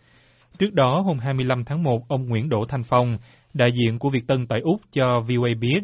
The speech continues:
ông Châu Văn Khảm và ông Nguyễn Văn Viễn đã bị chính quyền Việt Nam bắt giữ hôm mười hai tháng một, nghi do tham gia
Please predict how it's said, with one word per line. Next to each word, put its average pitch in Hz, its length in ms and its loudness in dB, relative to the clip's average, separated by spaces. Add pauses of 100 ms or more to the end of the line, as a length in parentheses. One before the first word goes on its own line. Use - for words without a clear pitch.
ông 127 240 -2
Châu 123 160 0
Văn 117 160 -2
Khảm 110 380 -4
và 143 80 -2
ông 123 140 -4
Nguyễn 110 220 -4
Văn 123 200 -2
Viễn 113 280 -2
đã 165 80 -4
bị 110 200 -4
chính 131 180 -6
quyền 120 220 -2
Việt 120 140 -8
Nam 117 280 -2
bắt 156 140 -4
giữ 110 240 -2
hôm 139 200 -4
mười 107 100 -4
hai 120 140 -6
tháng 127 180 -6
một, 120 240 0 (460)
nghi 135 220 0 (120)
do 127 240 2
tham 123 180 -4
gia 117 200 2